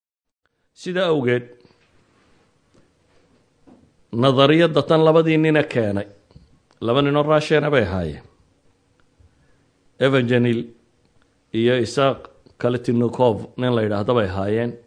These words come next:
Nineteen sixty-three bay nadariyaddan keeneen. Laakiin toddoba sano kadib markii la naqdiyey, way ka noqdeen.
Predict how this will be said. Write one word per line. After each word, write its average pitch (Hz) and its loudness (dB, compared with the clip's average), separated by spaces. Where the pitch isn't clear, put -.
Nineteen 113 -4
sixty-three 120 -6
bay 107 0
nadariyaddan 107 -4
keeneen. 113 -4
Laakiin 147 -2
toddoba 147 0
sano 147 0
kadib 143 -2
markii 143 -2
la 131 0
naqdiyey, 127 0
way 135 -2
ka 135 -2
noqdeen. 87 -6